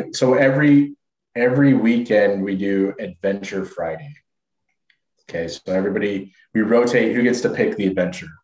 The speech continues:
Speaker 2: in the family, right? Um, so <clears throat> Becky
Speaker 1: Uh-huh.
Speaker 2: did a secret one. She didn't tell anybody what it was. Um, but, and then gave us kind of clues as we were getting closer, whatever.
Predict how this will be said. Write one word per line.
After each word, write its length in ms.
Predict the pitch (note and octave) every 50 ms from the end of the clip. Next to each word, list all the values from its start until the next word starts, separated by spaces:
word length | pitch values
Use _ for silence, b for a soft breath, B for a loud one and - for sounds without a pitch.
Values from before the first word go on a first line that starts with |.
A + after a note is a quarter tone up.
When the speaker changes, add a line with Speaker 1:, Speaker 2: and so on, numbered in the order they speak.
| _ _ _ _ _ -
Speaker 2:
in 80 | F#2 F2
the 60 | E2+
family, 460 | - F#2+ F2 E2+ E2 D#2 D2+ D2+ D#2
right? 300 | F2 F2 E2+ E2+ E2+ - - _ B B B B B B B B B B B B B _
Um, 480 | F#2+ G2 G#2 G#2 G#2 G2 G2 F#2+ F#2 F#2
so 440 | - - A#2 G#2+ G#2 G2+ G2+ - - -
<clears throat> 80 | - -
Becky 640 | C#3+ - D3+ D3+ C#3 C3 B2 C3 B2+ C3 B2+ A#2+ A#2
Speaker 1:
Uh-huh. 280 | A2+ A2+ F2 F2 F#2 - _ _ _ _ _ _ _ _ _ _ _ -
Speaker 2:
did 120 | A#2+ A2+
a 60 | A2
secret 640 | G#2+ - - C3 B2+ B2 A#2+ A2+ G#2+ - - G2 F#2+
one. 420 | F2+ F2+ E2+ E2 E2 E2 D#2+ D#2+ _ _ _
She 180 | - - - G2
didn't 200 | G2 G2 G2 G2
tell 180 | - A2 G#2+ G#2
anybody 340 | G#2 G2+ F#2+ G2 G2+ G2+
what 140 | F#2+ F#2+ G2+
it 240 | A2 E2 E2 - -
was. 720 | G2 F#2+ F2+ F2 F2+ F2+ F2 F2+ F2 - - - - _ _ _ _ -
Um, 640 | - F#2+ F#2 F2+ F2+ F2 E2+ E2 E2+ E2 D#2+ - - _ _ -
but, 160 | A2+ A2+ A#2+
and 100 | C3+ C3+
then 180 | C3+ C3 B2+ B2
gave 220 | C3 B2+ B2+ B2
us 440 | A#2+ A2+ - - - - - - - -
kind 160 | B2 A#2 G#2+
of 60 | G2 -
clues 380 | - C#3 C#3 C3+ C3 B2 B2
as 120 | A2+ G#2 G#2
we 60 | G#2+
were 100 | G#2 G2+
getting 220 | G2+ G2 G2 F#2
closer, 400 | - F#2+ F#2 F2+ - - F#2 F#2
whatever. 400 | F#2 F2+ F2+ F2 F2 F2 F2+ -